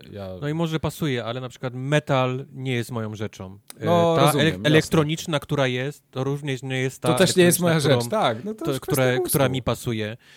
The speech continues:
Speaker 2: Te gadane audycje są okej, zaczynają się powtarzać bardzo szybko, jeżeli
Speaker 1: Mhm.
Speaker 2: tylko ich słuchasz. E, muzyka klasyczna z jakiegoś powodu w ogóle nie pasuje do tej gry.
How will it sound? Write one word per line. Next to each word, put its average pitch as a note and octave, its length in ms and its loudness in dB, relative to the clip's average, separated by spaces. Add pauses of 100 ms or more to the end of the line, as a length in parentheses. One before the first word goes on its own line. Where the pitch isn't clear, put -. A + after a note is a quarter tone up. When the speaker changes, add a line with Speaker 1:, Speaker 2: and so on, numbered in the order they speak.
(380)
Speaker 2:
Te D#3 260 2
gadane D3+ 480 2
audycje C3+ 800 -2
są B2+ 580 -4 (720)
okej, D3 640 0 (340)
zaczynają C#3+ 380 -2
się - 120 -6
powtarzać C3 520 -4
bardzo A#2+ 240 -6
szybko, A#2 380 -8
jeżeli A#2 240 -8
Speaker 1:
Mhm. F#2+ 60 -10 (100)
Speaker 2:
tylko A#2+ 120 -4
ich A2 140 -8
słuchasz. A#2+ 560 -8 (500)
E, A#2+ 680 -2 (680)
muzyka D3+ 420 -2
klasyczna C#3+ 560 -4
z - 40 -8
jakiegoś D3 280 -6
powodu C#3+ 320 -6
w C3 80 -6
ogóle D#3+ 180 2
nie D3 80 0
pasuje B2 300 -2
do A2 100 -4
tej G2+ 160 -10
gry. F#2+ 220 -12